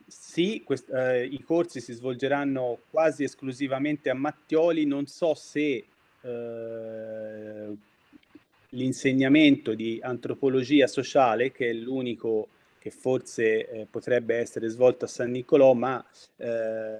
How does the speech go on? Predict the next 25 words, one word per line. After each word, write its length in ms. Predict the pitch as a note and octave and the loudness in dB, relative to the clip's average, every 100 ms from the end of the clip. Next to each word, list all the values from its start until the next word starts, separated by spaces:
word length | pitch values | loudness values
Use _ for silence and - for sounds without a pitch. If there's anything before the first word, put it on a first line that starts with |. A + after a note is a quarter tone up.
| G#2+ | -12
visto 320 | G#2+ C3 - | -8 -6 -4
che 100 | A2+ | -2
anche 260 | A#2+ C3 C3+ | 0 -2 -2
nella 220 | A#2+ A#2+ | -2 -2
triennale 1000 | - A#2+ A#2+ C3 C3 A#2+ A2 G#2+ G#2+ G#2+ | -4 -6 -4 -4 -2 0 -2 -4 -8 -14
la, 180 | G#2+ G#2+ | -16 -16
la 140 | A2 G#2+ | -16 -16
docente 440 | G#2+ - B2+ A#2+ | -14 -8 -8 -8
incaricata, 680 | A#2+ B2 A#2+ C3 A#2 - G2 | -6 -6 -4 -2 -2 -4 -10
che 120 | - | -4
è 40 | B2+ | -2
l'unica 420 | D#3+ F#3 B2 A#2 | 4 6 6 2
peraltro 440 | A#2 A#2 A2+ A2+ | 2 0 -2 -6
docente, 640 | A2 - B2+ B2 - A2+ G#2 _ _ _ _ _ _ - | -14 -6 -4 -4 -4 -6 -8 _ _ _ _ _ _ -12
eh, 800 | A2+ A2 G#2 G#2 G#2 G#2 G2+ G2 G#2+ - | -10 -8 -8 -10 -10 -12 -12 -12 -12 -12
ad 140 | A#2 | -6
essere 320 | B2 A#2 A2+ | -4 -4 -6
appunto 300 | G#2+ B2 A2+ | -6 -6 -8
presente 640 | G#2+ A2 A#2 A#2 A#2 A#2 G#2+ | -6 -4 -2 -4 -4 -4 -4
nelle, 560 | G#2+ G#2+ G#2 G#2 G2+ | -4 -4 -6 -8 -8
nei 200 | G2+ G2+ | -10 -10
due, 460 | G2+ G#2+ G#2+ G#2 G2+ | -8 -6 -4 -4 -6
nei 180 | G2+ G2+ | -10 -16
due 200 | A2 G#2+ | -14 -6
corsi, 520 | - A#2+ - - | 0 0 0 -10